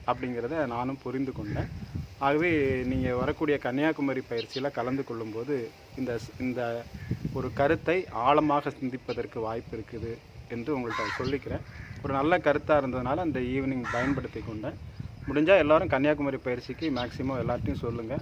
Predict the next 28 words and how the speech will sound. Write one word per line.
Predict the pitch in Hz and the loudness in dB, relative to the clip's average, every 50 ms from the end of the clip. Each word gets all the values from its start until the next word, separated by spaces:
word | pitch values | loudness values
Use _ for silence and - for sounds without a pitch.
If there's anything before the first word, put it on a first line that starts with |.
| - - | -4 -2
வரப்பாருங்க. | 117 123 135 135 - 131 117 110 104 110 123 156 - - - - - - - - - | 2 2 2 2 2 0 -2 -2 -4 -6 -6 -6 -6 -6 -6 -6 -8 -10 -10 -6 0
ரிஷிகேஷ்லேயும் | 139 160 170 - 220 190 - 196 180 165 - 170 170 185 202 180 | 2 2 2 2 0 0 2 2 2 2 0 -2 -2 0 2 2
இதே | 156 139 143 143 | 4 4 4 4
மாதிரி | 143 139 135 135 151 143 | 4 2 2 2 0 0
கருத்து, | 135 - 123 127 120 - 180 165 | 0 0 -2 -2 -2 -2 0 2
வேறும் | 143 151 160 170 180 175 165 147 - - 139 135 | 4 4 4 4 4 2 2 0 0 -2 -2 2
இன்னும் | 147 156 151 151 143 | 4 4 4 4 6
டைம் | - 143 147 170 180 175 | 4 4 4 4 2 2
இருக்கிறனால | 151 151 - 151 135 139 131 135 131 143 151 147 127 113 - - - - - - - - - - - - | 0 0 2 2 2 4 4 2 2 4 4 2 2 0 -4 -10 -16 -16 -16 -16 -14 -12 -14 -14 -8 -4
அவங்க | 151 143 139 143 147 139 | 0 2 4 4 6 4
தொடர்ந்து | 131 139 147 143 165 180 190 190 185 147 - | 6 6 6 6 6 4 0 -2 -4 -2 2
சிந்தனையில | 156 156 156 160 160 160 156 147 143 131 | 4 4 6 6 6 6 6 4 2 2
இருக்கிறனால, | 135 - 131 127 127 123 123 131 151 | 0 -2 -2 -2 -2 0 0 0 0
புதிய | 151 - 143 139 156 160 156 - | 0 0 0 2 2 2 2 0
புதிய | - 131 127 127 120 | 0 0 0 -2 -2
கருத்துக்கள் | - - 123 131 - - 131 - 131 | -2 -2 -4 -4 -4 -6 -4 -4 -4
கிடைக்கும்போது | 123 - 131 131 - - 123 - 135 156 160 151 | -2 -2 -2 -2 -2 -4 -2 0 2 2 4 4
நம்மள்ட்ட | 135 143 143 139 127 135 120 - | 4 4 4 2 2 0 0 2
பகிர்ந்து | 139 139 135 - 160 170 170 156 | 2 2 2 2 0 0 0 0
கொள்ளும்போது, | 131 135 120 123 117 120 113 113 110 127 165 - - - - - - - - - - | 0 -2 -2 -2 -4 -4 -6 -4 -4 -4 -6 -6 -8 -12 -10 -8 -6 -6 -6 -6 -4
அது | - 135 135 | 0 4 6
ஆன்மீக | 131 135 147 160 175 175 175 170 175 165 - - | 8 10 10 10 8 6 2 2 0 0 2 4
பாதையில | 135 135 139 139 139 139 139 | 4 4 6 4 4 2 2
நம்ம | 127 123 120 120 120 120 117 - | 2 0 0 -2 -4 -4 -2 0
செல்றதுக்கு | - 139 143 - - 127 - - - - 151 123 | 0 0 2 2 2 2 2 2 4 4 4 2
மேலும் | 123 127 131 135 139 131 - | 4 4 4 4 6 6 6
நன்றாக | - - - - 147 131 127 120 120 | 6 6 4 4 4 2 2 2 0
இருக்கும் | 110 107 101 - 113 107 | -4 -6 -10 -10 -12 -12